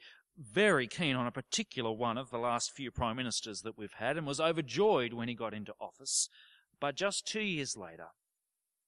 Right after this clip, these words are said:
he said to me, "He's not the man I thought he was." He was disillusioned. Jesus is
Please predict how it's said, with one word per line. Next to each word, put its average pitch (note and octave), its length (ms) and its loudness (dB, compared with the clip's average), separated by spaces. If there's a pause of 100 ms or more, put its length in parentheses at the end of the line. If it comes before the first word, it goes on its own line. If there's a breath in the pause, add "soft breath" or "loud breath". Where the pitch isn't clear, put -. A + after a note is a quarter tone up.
(160)
he C3 180 -4
said G3+ 300 2
to - 80 -6
me, D#2+ 260 -12 (720)
"He's C3 300 -8
not C#3 380 0
the B2+ 640 -10
man B2+ 480 4
I A#2+ 220 -2
thought A#2 360 -4
he F2+ 120 -14
was." - 640 -4 (920)
He B2+ 200 -4
was C#3 260 -4 (340)
disillusioned. D#3 800 0 (2500)
Jesus F#3 800 -6 (880)
is C3 540 -4